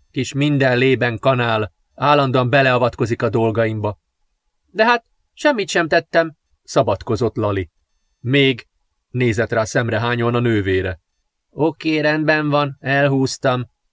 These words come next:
mondta, és visszament a szobájába. "Neked vannak testvéreid?" "Igen, van egy bátyám, de nem velünk él. A nagyinál maradt, amikor anyám úgy döntött, hogy újra férjhez megy." "És az apád?" "Ő,"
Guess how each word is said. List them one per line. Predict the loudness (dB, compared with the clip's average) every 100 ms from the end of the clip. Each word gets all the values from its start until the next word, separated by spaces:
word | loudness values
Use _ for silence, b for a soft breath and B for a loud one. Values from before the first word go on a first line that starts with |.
| _
mondta, | -2 0 2 2
és | 2 0
visszament | -2 -2 -4 -2
a | -4
szobájába. | -2 -4 -2 -2 -4 -6 -10 _ _ _ _ _ -4
"Neked | -2 0 0
vannak | 0 0 0
testvéreid?" | -2 -2 0 0 0 -4 -10 _ _ _ _ -8
"Igen, | -2 0 0 -2 _ _ _
van | -2 0
egy | 2
bátyám, | 2 2 0 -4 -4 -10
de | -2 0
nem | 2
velünk | 2 0 0 0
él. | 0 -2 _ _ _
A | -2
nagyinál | 0 2 0 0
maradt, | 2 2 0
amikor | -2 0 0
anyám | 0 0
úgy | 0 0
döntött, | 0 -2
hogy | -2
újra | 0 0 0
férjhez | 0 -2 -2 -4
megy." | -6 -10 _ _ _ _ _ _ _ _
"És | -4 -2
az | 0
apád?" | 0 2 0 0 _ _ _ _ _ -6
"Ő," | 0 2 4 2 0